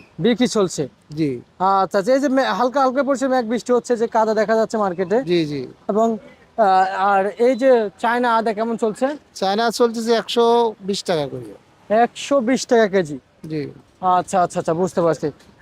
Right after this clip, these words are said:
Speaker 1: আর রসুনের ছোটটা কত করে চলছে?
Speaker 2: ও, ওই, ওটা তো চায়না রসুনই, ওই দুই, চার, পাঁচ টাকা কম বেশি চলে আর কি।
Speaker 1: আচ্ছা, মানে পাঁচ টাকা ডিফারেন্সে চলতেছে।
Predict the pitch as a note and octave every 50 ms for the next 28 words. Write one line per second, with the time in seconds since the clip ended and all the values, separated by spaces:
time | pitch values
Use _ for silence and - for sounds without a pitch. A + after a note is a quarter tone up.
0 | _ - G3+ G#3+ G3+ G3+ B3 C4 - - D#4+ E4 D#4+ D#4 D#4 D#4 - - C#4+ D#4+
1 | E4+ E4+ E4+ C4+ D#4+ D4+ D#4 B3+ D4+ D4 - D4 C4+ - C#4 C#4+ D4 - _ _
2 | - - _ _ _ - G3 G#3 A3 A#3 B3 B3+ C4 C4+ C#4 C#4 C4+ C4 B3+ A#3
3 | A#3 A#3 A#3 A3+ A3+ A3+ A3 G#3+ G#3+ - _ _ _ _ F#3+ G3 G#3 B3 C4 C4+
4 | B3+ - - A3+ A#3 A#3 C4 C4 C4+ A3+ C#4 D4+ D#4 D#4 C#4+ A#3 G#3+ G#3+ A#3 B3
5 | - _ _ - - _ _ _ _ _ - - _ _ _ - G#3+ G#3+ G#3+ G#3
6 | - _ _ _ - _ _ _ _ _ _ _ _ _ - G#3 C4 A#3+ - -
7 | B3 A3 G3 B3 A#3+ - - - A#3 A3 - A3 G#3+ G3+ G3 F3+ F3 - F#3+ E3
8 | D#3 D3 C#3+ C#3 - - - E3 F3+ - F#3+ G3 A3+ A#3+ A3+ - D4 C#4 - -
9 | D4 C4+ A#3+ A#3 G#3+ A3+ A3 G#3+ G3 F3 D#3+ G3+ F3+ D#3 C#3+ D3+ C3+ - C3